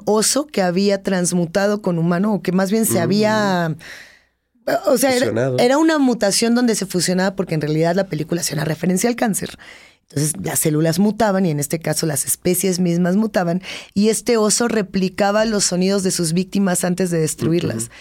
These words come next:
Speaker 1: Entonces de pronto en alguna escena sale, una, sale el oso caminando, este oso como cadáver horrible, y se oye que está diciendo: "Auxilio, ayúdenme, ayúdenme", con la voz de la amiga de ellos que se acaba de comer.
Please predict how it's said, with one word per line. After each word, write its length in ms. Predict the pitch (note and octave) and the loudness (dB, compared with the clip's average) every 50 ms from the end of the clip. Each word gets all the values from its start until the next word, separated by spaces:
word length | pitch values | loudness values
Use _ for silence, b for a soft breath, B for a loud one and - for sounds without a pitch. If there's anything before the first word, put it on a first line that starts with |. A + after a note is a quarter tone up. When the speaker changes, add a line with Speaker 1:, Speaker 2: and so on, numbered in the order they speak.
| B B B B B | B B B B B
Speaker 1:
Entonces 460 | - F3+ F3 F3+ G3 F#3+ F#3 G#3 G3+ F3+ | -2 -2 0 0 0 0 2 0 0 0
de 100 | F#3+ F3+ | -2 -2
pronto 360 | - F3+ F#3+ F#3+ F#3+ G3 G#3 | -2 0 0 0 0 0 0
en 100 | G3+ F#3 | 0 2
alguna 340 | F3 F3 E3 F3+ F#3+ F#3+ F#3 | 0 0 0 2 2 2 0
escena 320 | F#3 - F#3+ F#3 F3+ F3 | 0 0 0 0 0 0
sale, 180 | - F#3 F3+ F3+ | 0 -2 0 0
una, 260 | F3+ F3 E3 - - | 0 0 0 -2 -2
sale 240 | E3+ - F#3 F#3 F#3 | 0 0 2 2 2
el 80 | F#3 F#3 | 2 2
oso 200 | F3+ F3 F3+ F3+ | 2 0 -2 -4
caminando, 580 | - E3 D#3+ D#3 D#3 E3 E3 E3 E3+ E3+ F#3+ A3+ G#3 | -2 -2 0 0 2 2 2 0 0 -2 -2 -2 -2
este 220 | E3 D#3+ - E3+ E3 | -4 -2 0 0 0
oso 280 | D#3 D3+ - - D#3+ D#3+ | 0 0 -2 -4 -4 -2
como 220 | D3+ C#3+ C#3 C3 | -4 -4 -2 -2
cadáver 420 | - D3 D3 C#3 C#3+ D3 E3 D#3+ | -2 -2 -2 0 0 0 0 0
horrible, 560 | D#3 C#3+ A#2+ B2 E3+ F3 D#3+ F3 F3+ B3 - B B B B B B B B B B B _ | 0 0 0 0 0 0 0 0 0 -2 -4 B B B B B B B B B B B _
y 80 | - F#3+ | -4 -2
se 120 | - F#3+ | 0 0
oye 100 | F#3 F#3 | 0 0
que 60 | F#3+ | -2
está 140 | F3+ - F3+ | -4 -2 -2
diciendo: 280 | E3+ E3 E3+ F3 F3 E3+ | -2 -2 0 0 0 0
"Auxilio, 540 | E3+ E3+ E3+ - - G#3+ G#3+ G#3+ G#3 F#3 E3 | 0 0 0 -2 0 0 0 2 2 2 2
ayúdenme, 560 | D#3+ E3 E3+ F#3 F#3+ F#3+ F3+ E3 D#3+ D3+ D3 | 2 0 0 0 0 0 0 2 0 0 0
ayúdenme", 520 | C#3+ D3+ E3+ F3+ E3+ F3 F3 F#3 F#3+ F#3 | 0 0 -2 0 0 2 2 2 2 0
con 160 | F#3 E3+ E3 | 0 -2 0
la 120 | D#3 D3+ D3+ | 0 0 0
voz 200 | D3+ E3 F#3+ F#3+ | 0 0 0 0
de 80 | F#3+ F#3+ | 0 0
la 460 | F3+ D#3+ D#3 D3+ D3+ D3+ D3 D3 - - | 2 2 0 0 0 -2 -2 -4 -6 -4
amiga 480 | - E3 E3 F#3 G#3+ A3+ G#3 G3 G3+ F#3+ | 0 2 2 4 4 4 4 2 2 2
de 140 | F#3 F3 F3 | 2 2 2
ellos 240 | F3+ D#3+ F#3+ G3+ | 2 2 0 -2
que 100 | - - | -2 -4
se 80 | - - | -6 -6
acaba 220 | C3+ - D#3+ E3 | -4 -2 0 0
de 80 | E3+ D#3+ | 0 -2
comer. 420 | - G3+ G3 D3 D3 D3 - - | -6 -8 -4 -2 -2 -2 -4 -6